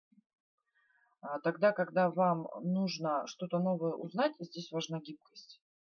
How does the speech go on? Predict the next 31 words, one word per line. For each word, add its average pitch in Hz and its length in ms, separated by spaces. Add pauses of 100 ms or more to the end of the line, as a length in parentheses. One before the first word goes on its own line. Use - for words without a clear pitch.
(540)
И 175 120 (380)
если 175 420
вы 170 420
признаёте, 170 600
что - 240
вы 147 340
не 160 160
можете 175 420
знать - 300 (140)
всегда - 520
и - 60
всего, 285 520 (540)
то, 180 80
по 180 100
сути, 339 280
вы 262 240
развиваете 185 640
тем 165 180
самым 190 360
гибкость. - 580 (540)
Вот 175 140
эта 202 160
правота, 208 460
вот 202 120
эти 185 160
споры, 175 340
конфликты, 170 580
дебаты 165 460
и - 40
так 165 200
далее, 202 420